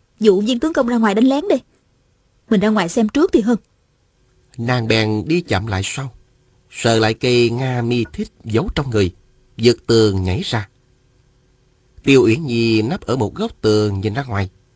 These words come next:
Speaker 2: thấy trước cửa có một chiếc kiệu, bốn tên kiệu phu đứng gần đó. Ngoài ra không có ai khác.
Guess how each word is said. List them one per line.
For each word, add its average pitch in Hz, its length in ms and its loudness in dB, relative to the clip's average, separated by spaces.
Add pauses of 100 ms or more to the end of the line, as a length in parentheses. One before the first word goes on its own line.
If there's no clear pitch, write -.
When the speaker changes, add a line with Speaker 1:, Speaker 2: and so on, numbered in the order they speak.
(320)
Speaker 2:
thấy 123 280 4
trước 170 260 -4
cửa 104 380 0
có 175 80 -6
một 104 200 -4
chiếc - 200 -8
kiệu, 101 360 0 (440)
bốn 135 420 4
tên 117 240 4
kiệu 104 260 2
phu 123 380 0
đứng 123 180 -4
gần 104 220 -2
đó. 110 320 -4 (600)
Ngoài 117 180 0
ra 120 280 0
không 107 200 -4
có 131 80 -6
ai 107 220 -2
khác. 196 360 -10